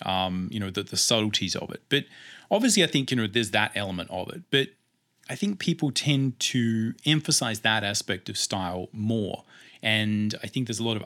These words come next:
other things that go into the way that our art looks a particular way. And that's what we're gonna sort of talk about next. So if we move away from the more sort of personal,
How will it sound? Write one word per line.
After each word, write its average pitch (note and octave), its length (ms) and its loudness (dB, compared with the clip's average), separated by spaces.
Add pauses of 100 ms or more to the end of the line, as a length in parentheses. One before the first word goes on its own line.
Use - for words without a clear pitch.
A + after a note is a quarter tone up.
other C#3 180 2
things A#2 340 -2
that G#2+ 120 -8
go A2 240 -2 (120)
into A#2 720 -2 (680)
the G#2+ 100 0
way A2 280 4
that G#2 120 2
our F#2+ 200 2
art G2+ 220 0
looks F#2+ 220 -8
a G2+ 60 -8
particular - 460 -6
way. G2+ 420 0 (360)
And F#2+ 300 -2
that's F#2+ 160 -8
what - 80 -8
we're G#2 100 -6
gonna F2 160 -6
sort G2 200 -6
of G2 80 -12
talk - 300 -10
about - 340 -14
next. - 540 -8 (160)
So E3+ 400 4
if F#3 180 2
we F#3+ 100 6
move C4 260 6
away C#3+ 380 4
from B2+ 220 0
the A#2 80 2
more A#2 260 2
sort A2 200 -2
of - 120 -12
personal, B2+ 920 2